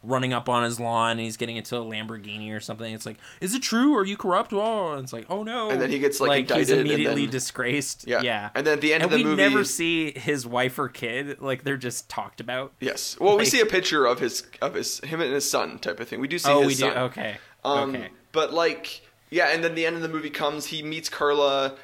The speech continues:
Speaker 2: in front of the casino that they're rebuilding, and they have this weird spark of, like, "Maybe I'll talk to you in twelve to eighteen months." And you're like, "Oh, yeah, okay, Nick Cage is just going to jail now."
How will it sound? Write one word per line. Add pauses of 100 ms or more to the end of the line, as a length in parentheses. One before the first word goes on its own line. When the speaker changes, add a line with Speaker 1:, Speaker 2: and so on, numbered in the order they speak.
Speaker 2:
in
front
of
the
casino
that
they're
rebuilding, (400)
and
they
have
this
weird
spark
of,
like,
"Maybe
I'll
talk
to
you
in
twelve
to
eighteen
months." (480)
And
you're
like, (800)
"Oh,
yeah,
okay,
Nick
Cage
is
just
going
to
jail
now."